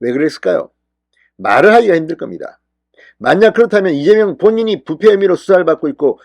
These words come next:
뇌물 혐의로 이미 기소가 됐기 때문에 동변상련, "그래, 우리는 뭐 검찰 정치 탄압이다, 이렇게 우기면 된다", 이렇게 생각할지 모르지만 이게 민주당이 통째로 부패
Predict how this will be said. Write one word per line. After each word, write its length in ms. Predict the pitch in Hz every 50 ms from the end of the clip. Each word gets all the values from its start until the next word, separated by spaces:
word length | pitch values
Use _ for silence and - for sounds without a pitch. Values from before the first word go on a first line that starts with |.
| _ _
뇌물 380 | 113 127 185 226 233 226 208
혐의로 220 | 202 190 180 170 165
이미 240 | 175 196 190 185 -
기소가 380 | - - 214 190 220 208 190
됐기 240 | 170 156 131 135 -
때문에 440 | - 131 120 131 156 165 131 - - _ _ _ _ _ _ _ _ _ _ _ _ _
동변상련, 840 | 165 185 208 196 233 240 233 190 202 185 190 196 202 185 151 -
"그래, 400 | - - 220 240 233 202 214 220
우리는 520 | 196 139 104 135 151 220 233 226 208 180 165
뭐 240 | 165 175 190 175 -
검찰 600 | - 147 156 160 - 190 208 208 202 165 - - _ _ _ _ _ _ _ _ _ _ _ _ _ _ _ _ _ _ _ _
정치 260 | - - - - 208 -
탄압이다, 440 | - 175 196 202 226 226 190 202
이렇게 200 | 185 196 190 -
우기면 280 | 208 233 208 220 202 175
된다", 280 | 160 175 214 220 208 175
이렇게 320 | 165 185 208 - 214 185 156
생각할지 440 | - 180 180 175 175 175 165 143 165
모르지만 400 | 147 143 139 131 151 151 123 - _ _ _ _ _ _ _
이게 320 | - 233 208 240 226 208
민주당이 600 | 160 156 208 233 220 214 196 190 175 180 175 - _
통째로 760 | - - 226 220 202 196 - 220 208 196 190 165 110 - _
부패 600 | _ - 185 151 - _ _ - 214 208 202 -